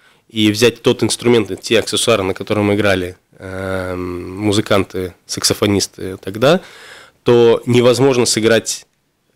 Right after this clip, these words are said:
никаким другим звуком на тех аксессуарах и на тех инструментах. А, а сейчас, э, намного больше выбор, и, м, э, да,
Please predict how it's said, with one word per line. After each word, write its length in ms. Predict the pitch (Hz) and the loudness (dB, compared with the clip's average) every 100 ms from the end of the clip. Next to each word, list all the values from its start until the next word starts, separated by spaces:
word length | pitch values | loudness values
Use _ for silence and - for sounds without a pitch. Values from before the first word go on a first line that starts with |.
| _ 110 | _ -4
никаким 500 | 110 110 110 113 104 | -2 0 0 2 2
другим 340 | 107 110 98 | 2 0 0
звуком 440 | 95 120 - 87 - _ _ | 2 0 0 -6 -8 _ _
на 200 | 113 107 | -2 -2
тех 240 | - - | -2 -6
аксессуарах 680 | - - - 104 92 85 - | -6 -4 -2 0 0 -2 -8
и 100 | - | -10
на 140 | 98 95 | -8 -8
тех 220 | 92 - | -8 -10
инструментах. 640 | 95 95 107 90 - - _ _ _ _ - - | -8 0 0 0 -4 -16 _ _ _ _ -18 -6
А, 400 | 98 95 92 - | -4 -2 -4 -4
а 80 | 101 | -4
сейчас, 580 | - - 135 139 - 117 | -2 2 2 4 2 0
э, 420 | 110 107 104 98 | 0 2 2 0
намного 400 | 104 113 117 110 | 0 2 2 2
больше 340 | 107 117 - 104 | 0 0 0 0
выбор, 460 | 123 131 120 110 - | 0 2 2 0 -6
и, 360 | 104 101 101 101 | -8 -4 -2 0
м, 720 | 98 95 95 95 90 90 90 _ _ _ - - - - _ - | 0 0 -2 -2 -6 -10 -18 _ _ _ -20 -20 -20 -20 _ -8
э, 440 | 92 92 92 95 | -4 -2 -2 -2
да, 160 | 98 | -2